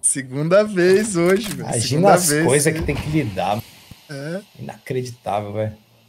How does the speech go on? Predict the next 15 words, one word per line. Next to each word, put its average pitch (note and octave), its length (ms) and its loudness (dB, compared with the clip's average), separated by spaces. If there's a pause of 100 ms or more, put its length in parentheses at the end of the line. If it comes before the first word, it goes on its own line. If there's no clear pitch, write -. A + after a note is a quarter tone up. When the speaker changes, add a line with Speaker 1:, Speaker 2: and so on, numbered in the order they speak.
(420)
Speaker 2:
Você - 200 -14
tem A#2+ 180 -8
que A#2+ 60 -8
Speaker 1:
Agora C3 240 0
Speaker 2:
ficar - 100 -12
puto - 180 -6
com D3 140 -4
o - 20 -2
moleque C3 320 2
fumando E3 840 2
vape C3 600 -2
na A#2+ 160 2
sala B2+ 340 2
de A#2+ 140 0
aula. G#2+ 360 2